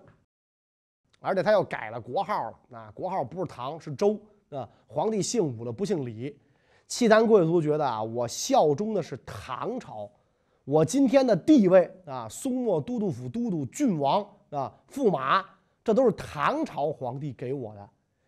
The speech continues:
跟你姓武的没关系。我忠于唐朝皇室是义务，忠于你武周是客情儿。你对我好，我就对你好。你要是比唐朝皇室对我还，还好，那咱没得说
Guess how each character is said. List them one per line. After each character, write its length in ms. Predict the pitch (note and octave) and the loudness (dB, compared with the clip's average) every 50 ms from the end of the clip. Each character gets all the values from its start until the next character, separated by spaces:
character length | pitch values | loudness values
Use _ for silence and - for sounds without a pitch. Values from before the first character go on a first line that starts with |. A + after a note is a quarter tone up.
| _ _ _ _ | _ _ _ _
跟 160 | - A#3+ C4+ | 6 8 8
你 160 | B3 F#3+ D3+ | 8 6 2
姓 300 | C3+ - - A#3 F#3+ D#3+ | 2 0 0 2 2 0
武 80 | B2+ A#2+ | 0 -4
的 80 | A#2+ | -6
没 160 | A2+ B2 E3 F#3+ | -6 -4 -4 0
关 180 | G3 G3+ F#3 | 0 0 0
系。 140 | D#3+ C3+ G2 - _ _ _ _ _ _ _ _ _ _ | -2 -4 -10 -16 _ _ _ _ _ _ _ _ _ _
我 180 | - D#3+ F#3 F#3+ | 4 8 8 8
忠 320 | F3 - D#4+ D#4+ D#4+ D#4 | 8 8 4 4 4 4
于 40 | D#4 | 2
唐 260 | A#3 - G#3+ B3+ C#4 | 0 0 -2 -2 2
朝 140 | A3+ B3 C4 | 2 2 2
皇 260 | F3+ E3+ F3 G#3 B3 | 2 2 0 0 0
室 140 | F3+ D#3 C#3 | -2 -6 -8
是 160 | A#2 C#3+ F3 | -6 -6 -4
义 240 | A3 B3 B3+ A3 E3+ | -2 0 0 2 0
务， 180 | C3+ A#2 A#2 - - - | 0 -2 -6 -14 -12 -6
忠 280 | - D4 C#4 D4 B3+ | -4 0 2 2 2
于 60 | B3+ | 2
你 140 | C4 B3+ C4 | 2 2 0
武 220 | B3+ F3+ C3+ B2 B2 | 0 -2 -4 -6 -6
周 180 | D#3 G#3 A3+ | -4 -4 -4
是 80 | F#3+ F#3+ | -4 -6
客 200 | F3+ - - G#3 | -6 -6 -6 -6
情 180 | D#3+ - - C3 | -6 -6 -8 -12
儿。 140 | D3+ F3+ F3 _ _ _ _ _ _ _ _ _ _ - - | -12 -12 -14 _ _ _ _ _ _ _ _ _ _ -8 -4
你 80 | G3 | -2
对 140 | A3+ D#4+ E4 | 0 4 6
我 160 | D#4+ E4 E4+ | 8 8 8
好， 380 | C#4+ F#3 E3+ D#3+ D3+ F3 G#3+ G#3+ - - | 8 6 -2 -2 2 4 4 4 2 0
我 120 | C3 C#3 D3 | -6 -4 -2
就 80 | F3+ | -2
对 160 | E3+ G#3+ F3+ | 2 2 2
你 120 | D#3 D#3+ G3 | 2 0 -4
好。 400 | - - B2 G2+ G2+ - _ _ _ | -6 -8 -10 -10 -10 -12 _ _ _
你 120 | - D3 E3+ | -6 -2 2
要 200 | G#3+ C#4 D4+ C#4+ | 4 6 6 6
是 80 | B3 | 6
比 140 | G#3+ F3+ F3 | 4 0 -2
唐 300 | D#3+ - - - G#3+ C#4 | -4 -6 -6 -6 -4 -2
朝 160 | A#3 A#3 A#3+ | 2 2 2
皇 180 | G3 F#3 G3+ G3 | 2 2 -2 -4
室 100 | D#3+ D#3 | -6 -8
对 140 | C#3+ G3+ F#3+ | -6 -4 -2
我 100 | D#3 C3 | -2 -4
还， 220 | A2+ B2 C3+ D3 | -4 -6 -6 -8
还 240 | - - B2 E3 G#3+ | -8 -6 -4 -4 -4
好， 340 | B2+ B2 G#2+ G#2+ A2 - _ _ _ _ | -4 -6 -8 -8 -8 -10 _ _ _ _
那 140 | - - E3+ | -4 -2 -2
咱 140 | D3+ D3+ E3 | 0 0 0
没 100 | D#3+ D#3 | 0 -2
得 80 | D3 D3 | -2 -2
说 200 | B2+ D3 D3 C#3+ | -4 -4 -6 -8